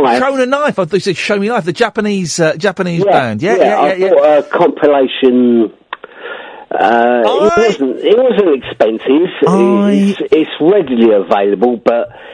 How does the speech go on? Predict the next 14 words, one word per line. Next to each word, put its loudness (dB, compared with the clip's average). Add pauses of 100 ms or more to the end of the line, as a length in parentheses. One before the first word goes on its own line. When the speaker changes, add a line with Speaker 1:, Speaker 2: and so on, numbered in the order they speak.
(160)
Speaker 1:
it 2
just -2 (160)
turned 0
out 0
it 2
was, 2 (160)
uh, 2 (180)
cheaper 0 (100)
for 0
me 0
to 2
buy 0
it, -4 (1000)
um, 0